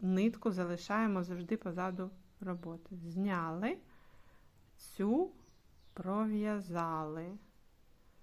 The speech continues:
цю зняли, нитка позаду роботи, цю пров'язали, цю зняли, цю пров'язали, зняли,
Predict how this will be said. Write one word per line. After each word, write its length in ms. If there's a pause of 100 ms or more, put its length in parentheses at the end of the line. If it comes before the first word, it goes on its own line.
(400)
цю 640
зняли, 840
нитка 440
позаду 720
роботи, 800 (760)
цю 400
пров'язали, 1300 (480)
цю 560 (340)
зняли, 1000 (300)
цю 320
пров'язали, 1080 (1080)
зняли, 560